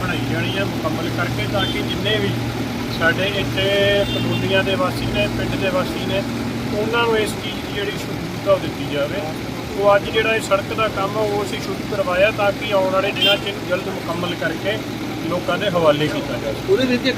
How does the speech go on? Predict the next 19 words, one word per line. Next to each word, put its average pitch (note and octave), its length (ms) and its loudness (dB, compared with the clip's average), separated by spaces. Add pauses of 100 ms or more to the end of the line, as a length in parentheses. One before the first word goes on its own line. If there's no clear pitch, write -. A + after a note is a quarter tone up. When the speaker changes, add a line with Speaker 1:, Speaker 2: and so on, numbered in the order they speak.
Speaker 2:
ਚੀਜ਼ G#3+ 160 0
ਦੇਖੀ, G#3+ 260 2
ਜਦੋਂ G#3 200 6
ਦੀ A3 80 4
ਆਮ F3+ 260 2
ਆਦਮੀ F#3 180 6
ਪਾਰਟੀ E3 340 4
ਸਰਕਾਰ D#3 440 2
ਆਈ D3+ 240 4
ਆ, C#3+ 80 2 (640)
ਜ਼ੀਰਕਪੁਰ A3 400 6
ਦਾ A#3+ 120 2
ਵਿਕਾਸ F#3+ 360 2
ਕੁਛ G#3+ 160 4
ਰੁਕਿਆ G3 280 8
ਰੁਕਿਆ G3 220 8
ਜਿਹਾ G3 120 8
ਲੱਗ D3+ 160 4
ਰਿਹਾ। B2 160 0